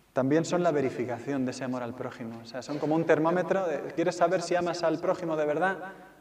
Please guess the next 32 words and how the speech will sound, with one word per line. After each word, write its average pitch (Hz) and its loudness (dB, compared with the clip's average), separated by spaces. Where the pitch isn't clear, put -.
Que - -6
tu 139 -2
amor 156 0
no 170 2
es 160 0
mentira. 156 0
Pues 113 -10
mira 156 -2
si - -6
cumples 143 -4
los 123 -6
mandamientos, 120 -4
¿no? 135 -12
Si - -14
los 123 -8
cumples 156 -4
todos, 131 -4
de 123 -6
verdad. 127 -6
Porque 147 0
si 151 2
te 160 2
estás 165 8
saltando 180 4
alguno, 196 6
a - -2
lo 147 2
mejor 151 2
a 208 6
los 196 4
de 190 0
cerca 208 -2